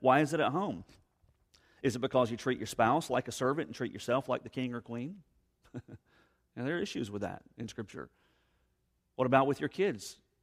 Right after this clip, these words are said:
Do you set a bar so far and above and high, uh, over their heads that they can't possibly attain to? And you're constantly berating them, beating them down, discouraging them?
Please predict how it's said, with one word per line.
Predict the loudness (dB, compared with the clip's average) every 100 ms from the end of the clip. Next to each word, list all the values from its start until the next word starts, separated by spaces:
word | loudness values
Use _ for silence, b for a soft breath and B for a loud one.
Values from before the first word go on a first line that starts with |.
| _
Do | -4
you |
set | 0 2
a | 4
bar | 4 2
so | 2 0
far | 0 2 4 4
and | 4
above | 4 4 4
and | 0
high, | 0 0 0
uh, | -2 -6 -4 -2
over | -2 0
their | -2
heads | -2 -4 -4
that | -2
they | -2
can't | -4 -8
possibly | -2 -2 0 -2 -2
attain | -2 -4 -4 -4
to? | -6 -8 -8 -12 _ _ _ _ _ _ _ _ _ _ _ _ _ _ _ _ _
And | -6
you're | -4 -2
constantly | 2 0 0 -4
berating | -2 0 2 2 -2
them, | -4 -4
beating | -4 -2
them | -2 -4
down, | -2 -4 -4 -8 -14 _ _ _ _ _ _ _ _ _ _ _ _ _ _ _ _ _
discouraging | -14 -8 0 2 2 0 0
them? | 0 0 -4